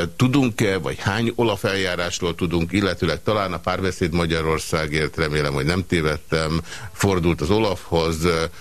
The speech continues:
Elsimon László pénzügyeit illetően, a földjei támogatását illetően, ezügyben van-e bármilyen új novum, vagy mehetünk más területek felé?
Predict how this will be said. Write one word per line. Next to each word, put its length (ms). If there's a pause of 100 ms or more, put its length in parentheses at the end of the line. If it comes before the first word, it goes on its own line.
(260)
Elsimon 680
László 800
pénzügyeit 680
illetően, 800
a 340
földjei 600
támogatását 840
illetően, 800
ezügyben 500
van-e 240
bármilyen 520
új 140
novum, 400
vagy 160
mehetünk 520
más 200
területek 480
felé? 240